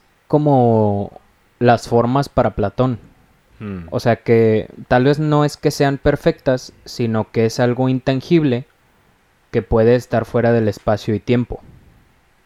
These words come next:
Speaker 2: Ok.
Speaker 1: Pero, pues, tampoco, porque
Speaker 2: Hmm.
Speaker 1: e-, el humano, el cuerpo está dentro de un espacio y un tiempo.
Speaker 2: Sí.
Speaker 1: Y cuando muere, muere el alma.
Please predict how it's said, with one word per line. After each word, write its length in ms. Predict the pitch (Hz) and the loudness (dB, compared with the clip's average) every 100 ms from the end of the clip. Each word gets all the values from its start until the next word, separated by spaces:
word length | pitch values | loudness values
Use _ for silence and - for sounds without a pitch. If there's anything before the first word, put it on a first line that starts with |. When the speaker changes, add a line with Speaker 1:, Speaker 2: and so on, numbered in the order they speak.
| _ _ _ | _ _ _
Speaker 2:
Ok. 180 | 127 - 92 92 139 _ _ _ _ _ _ _ _ _ _ _ _ _ _ _ - | -20 -12 -10 -10 -16 _ _ _ _ _ _ _ _ _ _ _ _ _ _ _ -4
Speaker 1:
Pero, 640 | 120 113 110 107 104 101 - | -2 2 0 0 0 -4 -6
pues, 240 | 113 104 - | -8 -8 -8
tampoco, 480 | 104 113 135 131 - _ _ _ _ | -6 -4 -4 -4 -12 _ _ _ _
porque 800 | 113 107 - 107 104 98 92 - _ | -4 -4 -4 -4 -2 -2 -6 -10 _
Speaker 2:
Hmm. 340 | 98 92 80 82 _ | -14 -14 -16 -20 _
Speaker 1:
e-, 120 | 107 - _ _ | -14 -14 _ _
el 180 | 113 110 | -4 -2
humano, 460 | 117 143 139 131 117 | 0 0 0 -4 -4
el 160 | 110 | -4
cuerpo 360 | - 131 - 120 | 0 0 2 -4
está 260 | - 107 | -2 -4
dentro 360 | 107 110 117 113 | -2 -2 0 2
de 60 | 104 | 2
un 80 | 104 | -2
espacio 460 | - 107 95 107 | -4 -6 -4 -6
y 100 | 98 | -6
un 100 | 95 | -8
tiempo. 340 | - 110 - - _ _ _ _ _ - | -10 -10 -14 -20 _ _ _ _ _ -14
Speaker 2:
Sí. 120 | 98 92 | -10 -8
Speaker 1:
Y 80 | 117 | -6
cuando 260 | - 110 107 | -4 -2 -2
muere, 280 | 113 123 113 | -2 -2 -2
muere 300 | 107 98 101 | -2 -4 -4
el 100 | 98 | -4
alma. 280 | 101 92 | -6 -8